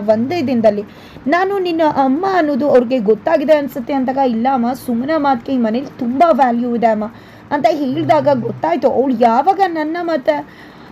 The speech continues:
ಕೇಶವ್ ಪ್ರಸಾದ್ನ ಒಂದ್ ಮಾಡ್ತೀನಿ ಅಂತ ನಿಂತ್ಕೊಳ್ಳೋ, ಅವಳ ತಲೆ ಮೇಲೆ ಇಟ್ಕೊಂಡಿರ್ತಾನೆ ಕೇಶವ್ ಪ್ರಸಾದ್ ಅಂತ ಹೇಳ್ತಾರೆ. ಆದ್ರೆ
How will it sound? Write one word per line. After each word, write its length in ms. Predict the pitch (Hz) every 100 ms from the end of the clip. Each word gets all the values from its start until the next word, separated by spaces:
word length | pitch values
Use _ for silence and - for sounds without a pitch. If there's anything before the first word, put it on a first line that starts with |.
| -
ಕೇಶವ್ 400 | 311 320 254 339
ಪ್ರಸಾದ್ನ 460 | 294 - - 277 285
ಒಂದ್ 300 | 233 226 269
ಮಾಡ್ತೀನಿ 400 | 359 311 320 285
ಅಂತ 160 | 277 269
ನಿಂತ್ಕೊಳ್ಳೋ, 500 | 254 240 - 277 254
ಅವಳ 180 | 247 233
ತಲೆ 360 | 262 269 226 269
ಮೇಲೆ 200 | 320 277
ಇಟ್ಕೊಂಡಿರ್ತಾನೆ 720 | 226 - 330 285 226 240 226
ಕೇಶವ್ 420 | 226 220 - 240
ಪ್ರಸಾದ್ 440 | - 220 240 226 220
ಅಂತ 180 | 214
ಹೇಳ್ತಾರೆ. 480 | 220 233 220 226 233
ಆದ್ರೆ 220 | 349 -